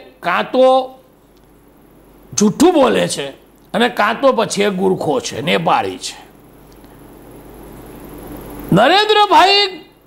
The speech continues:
નેપાળના વખાણ કરતા કરતા એ ભૂલી ગયા કે અઢારસો સત્તાવનના બળવામાં આ નેપાળી ગુરખાઓએ અંગ્રેજ સરકારની જોડે રહીને આપણા આઝાદીના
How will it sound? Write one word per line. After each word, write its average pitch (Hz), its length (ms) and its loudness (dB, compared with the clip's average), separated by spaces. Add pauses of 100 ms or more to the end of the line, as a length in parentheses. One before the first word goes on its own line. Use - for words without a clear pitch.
(240)
નેપાળના 311 800 4
વખાણ 285 580 2
કરતા 269 460 2
કરતા 202 480 -2
એ 233 140 2
ભૂલી 277 400 4
ગયા 175 440 0 (1300)
કે 233 100 2
અઢારસો 247 640 4
સત્તાવનના 269 840 0
બળવામાં 240 720 2 (140)
આ 247 180 4
નેપાળી 254 760 0 (1040)
ગુરખાઓએ 220 840 2 (960)
અંગ્રેજ 339 520 2
સરકારની 320 720 2
જોડે 254 380 4
રહીને 247 420 2
આપણા 247 540 2
આઝાદીના 247 760 0